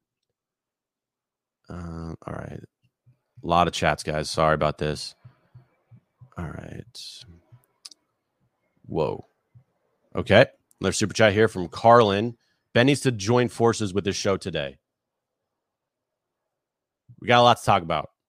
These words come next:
John's on his way. Love Ben. John's on his way. Uh, thank you, Jake.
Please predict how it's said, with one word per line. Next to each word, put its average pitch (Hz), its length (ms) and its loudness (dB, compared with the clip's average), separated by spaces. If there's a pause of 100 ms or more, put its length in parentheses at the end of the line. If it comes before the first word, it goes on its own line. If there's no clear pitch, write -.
(420)
John's 107 320 2
on 104 120 2
his 95 120 -4
way. 78 240 -8 (580)
Love 107 200 0
Ben. 82 320 -6
John's 95 240 -4
on 92 80 -2
his 87 140 -8
way. 73 140 -12 (2250)
Uh, 85 360 -10
thank 160 200 -2
you, 139 80 -4
Jake. 98 640 -2